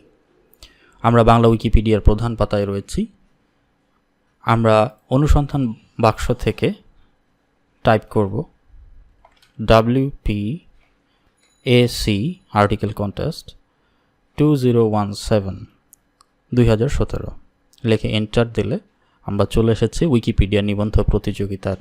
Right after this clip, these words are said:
পাতায়। এখানে নিবন্ধ প্রতিযোগিতার জন্য বিস্তারিত নিয়মাবলী, পুরস্কার এবং বেশ কিছু লগ লিখবার জায়গা রয়েছে।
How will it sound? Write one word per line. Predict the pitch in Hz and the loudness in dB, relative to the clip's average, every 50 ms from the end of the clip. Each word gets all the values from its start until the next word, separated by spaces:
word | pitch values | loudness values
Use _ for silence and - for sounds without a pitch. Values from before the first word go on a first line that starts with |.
| _ | _
পাতায়। | - 95 95 - 113 156 - - _ _ _ - - _ _ _ _ _ _ _ _ _ _ _ _ _ _ | -6 -6 -4 -4 -4 -6 -6 -8 _ _ _ -20 -20 _ _ _ _ _ _ _ _ _ _ _ _ _ _
এখানে | - 120 - 127 120 117 | -2 0 2 4 2 4
নিবন্ধ | 117 117 113 120 127 123 - | 4 2 2 2 2 2 2
প্রতিযোগিতার | 127 - 123 117 - 117 110 110 107 113 107 - 113 107 | 2 2 2 2 2 2 2 2 2 2 0 0 0 0
জন্য | 101 - 110 104 104 104 104 | 0 -2 -2 0 0 -2 -2
বিস্তারিত | 107 104 110 107 - - 117 113 110 - | 0 0 -2 -2 -2 -2 0 0 2 0
নিয়মাবলী, | 120 113 113 113 113 110 107 101 107 107 101 104 139 185 - _ - - - | 0 0 0 0 0 0 -2 -2 -2 -2 -4 -4 -6 -8 -10 _ -20 -12 -6
পুরস্কার | 117 110 107 107 104 - - - - 98 101 131 156 - _ _ _ - _ _ _ _ _ | -4 -2 -2 0 0 0 -2 -2 -2 -2 -2 -2 -4 -6 _ _ _ -20 _ _ _ _ _
এবং | - 117 110 117 113 113 | -4 0 2 2 2 4
বেশ | 107 110 107 - | 4 2 2 2
কিছু | - - 107 - - - 107 101 113 - - _ - - | -2 -4 -4 -2 0 0 0 0 -2 -6 -14 _ -6 0
লগ | 107 104 104 107 110 - - _ _ _ _ _ _ | 2 4 4 4 2 0 -12 _ _ _ _ _ _
লিখবার | 110 104 107 104 - - 104 98 95 | -4 -2 -2 -2 -2 0 -2 -2 0
জায়গা | 95 - 98 98 101 - 104 101 | -2 -4 -4 -4 -2 -2 -2 -2
রয়েছে। | 98 101 101 - - - | 0 -2 -4 -4 -6 -8